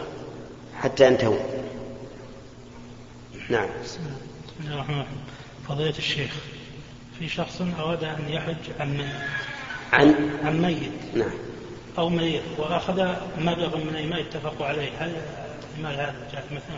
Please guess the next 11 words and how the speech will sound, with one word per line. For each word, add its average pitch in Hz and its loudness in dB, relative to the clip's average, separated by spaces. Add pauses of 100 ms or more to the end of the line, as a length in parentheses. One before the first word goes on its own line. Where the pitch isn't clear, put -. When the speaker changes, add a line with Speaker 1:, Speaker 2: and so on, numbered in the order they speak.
Speaker 2:
خمسة 151 -10
آلاف 147 -6 (100)
أو 147 -8 (180)
سبعة 139 -10
آلاف 143 -6 (540)
أو 76 -8
عشرة - -12
آلاف؟ 139 -12 (3000)
Speaker 1:
لا، 147 8
لا 147 6
بأس، - -4